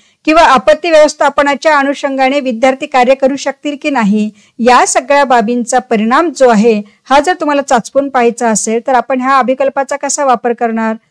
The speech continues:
आता इथे पुन्हा नमुना तुमचे कोण आलेत? एनएसएसचे विद्यार्थी. पुन्हा तुमचा प्रायोगिक गट आणि नियंत्रित गट हे दोन्ही गट तुम्ही काय केलेले आहेत आता, अ, यादृच्छिकीकरण पद्धतीद्वारा नमुन्याची निवड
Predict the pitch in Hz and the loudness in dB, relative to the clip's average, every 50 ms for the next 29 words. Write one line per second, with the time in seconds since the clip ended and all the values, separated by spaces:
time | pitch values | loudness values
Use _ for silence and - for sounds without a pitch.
0 | _ _ _ - 240 247 240 277 285 285 277 302 294 302 302 294 285 277 269 269 | _ _ _ -4 -4 0 2 2 2 2 0 -2 -4 -2 -2 -2 0 0 0 0
1 | 285 277 277 277 285 285 277 262 294 294 - 285 277 277 277 262 269 269 277 285 | 0 -2 -2 -2 -4 -6 -4 -2 -4 -2 0 0 0 2 2 2 4 2 2 0
2 | - _ _ - 247 233 247 240 240 - 240 214 - - - 285 320 311 311 240 | -2 _ _ -2 -2 0 0 -2 -2 -2 -2 -4 -4 -6 -8 -6 -4 -4 -4 -2
3 | 202 214 214 208 190 202 - 190 190 190 - _ _ _ _ _ _ _ - 254 | 0 0 0 0 -2 -4 -6 -8 -8 -8 -12 _ _ _ _ _ _ _ 2 2
4 | 269 277 285 285 277 269 - 302 294 294 - 285 247 240 247 247 247 233 285 277 | 4 4 4 2 0 0 2 0 0 0 0 2 2 4 4 4 2 0 -2 -4
5 | 233 226 269 277 277 277 277 262 269 294 302 320 349 349 339 320 302 302 302 285 | -2 0 0 0 2 2 0 0 0 0 -2 0 0 2 0 0 0 0 -2 -2
6 | 226 226 262 254 254 254 - _ _ _ - 269 277 220 247 254 247 240 262 320 | 0 2 2 2 2 2 -2 _ _ _ 0 2 2 4 6 4 6 4 4 2
7 | 330 269 285 277 277 - 285 269 269 262 262 247 226 220 202 - 226 226 226 226 | 2 2 2 0 0 -2 -8 -8 -6 -4 -2 0 0 0 0 0 0 0 0 0
8 | 226 220 - 220 196 - 247 269 349 381 - _ _ _ _ - 247 240 240 226 | -2 -2 -2 -4 -2 0 2 2 2 0 -4 _ _ _ _ -2 0 2 2 4
9 | 247 233 214 185 247 294 294 - 330 311 359 349 339 311 320 320 311 - 269 233 | 4 2 2 2 0 -2 -2 -4 -6 -4 -2 0 0 2 0 0 0 0 -2 0
10 | 196 185 247 226 262 262 247 220 240 226 226 233 247 240 220 220 220 220 226 226 | 0 0 0 0 0 -2 0 2 2 2 2 2 0 0 0 -2 -2 -2 -2 -2
11 | 220 214 - 285 285 269 254 254 277 311 339 349 | -4 -4 -4 -6 -4 -2 -2 0 0 0 0 0